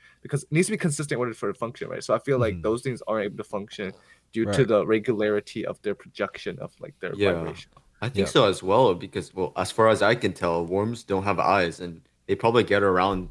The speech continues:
Speaker 3: through vibrations in the ground, like moles or something.
Speaker 2: Yeah, I mean,
Speaker 1: Mm-hmm.
Speaker 2: he also, Paul mentioned that they could plant something called a thumper and occupy the worm, which, I mean, by its name, I think it's just thumping on the ground, right?
Speaker 1: Mm-hmm. That's
Speaker 3: Yeah.
Speaker 1: what I
Speaker 2: Yeah,
Speaker 1: think.
Speaker 2: so it caused some,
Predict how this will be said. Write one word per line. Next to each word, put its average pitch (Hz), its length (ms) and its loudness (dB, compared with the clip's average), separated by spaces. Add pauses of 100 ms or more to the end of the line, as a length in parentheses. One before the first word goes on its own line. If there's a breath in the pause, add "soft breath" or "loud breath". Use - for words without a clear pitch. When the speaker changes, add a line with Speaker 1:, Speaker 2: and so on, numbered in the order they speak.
Speaker 3:
through 92 140 -2
vibrations 87 640 -2
in 82 80 -16
the 85 80 -12
ground, 82 540 -6
like 87 180 -8
moles 87 340 0
or 82 60 -16
something. - 360 -18
Speaker 2:
Yeah, 156 240 4
I 143 80 6
mean, 139 180 2
Speaker 1:
Mm-hmm. 120 60 0
Speaker 2:
he 127 140 2
also, 127 380 2 (360)
Paul 95 340 6
mentioned 82 480 -6
that 78 260 -2 (100)
they 90 120 -4
could - 160 -8
plant 90 220 -4
something 90 240 -4
called 87 220 0
a - 40 -2
thumper 98 580 0
and 95 140 -4
occupy 104 420 2
the 110 120 4
worm, 110 280 6
which, 95 320 -2 (280 loud breath)
I 101 100 -2
mean, 98 160 -2
by 95 200 6
its 80 180 -2
name, 95 240 0
I 90 80 0
think 87 200 -6
it's 87 140 -6
just - 180 -6
thumping 92 460 -2
on 85 100 -4
the 82 80 -6
ground, 85 420 0
right? 82 240 -2 (120)
Speaker 1:
Mm-hmm. 113 480 -4
That's 113 100 0
Speaker 3:
Yeah. 98 80 4
Speaker 1:
what 87 60 4
I 92 40 4
Speaker 2:
Yeah, 87 140 4
Speaker 1:
think. 92 100 -2
Speaker 2:
so 95 200 4
it 92 100 0
caused 98 260 4
some, 87 220 -2